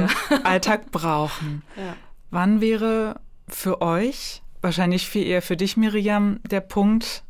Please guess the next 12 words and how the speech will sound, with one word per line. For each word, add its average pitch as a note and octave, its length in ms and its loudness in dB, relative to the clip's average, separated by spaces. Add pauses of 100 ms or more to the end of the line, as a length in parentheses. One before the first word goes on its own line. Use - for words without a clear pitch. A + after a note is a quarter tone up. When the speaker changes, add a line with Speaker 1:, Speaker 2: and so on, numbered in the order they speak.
Speaker 2:
an F#3+ 140 2
dem F3+ 200 2
du F#3+ 120 2
sagst, F#3 480 -4 (420)
„Das F3+ 280 -4
tue F#3+ 240 -2
ich - 140 -6
meinen E3 240 -4
Kindern F3 340 -2
nicht E3+ 220 -6
mehr F3 160 -8
an, E3+ 280 -8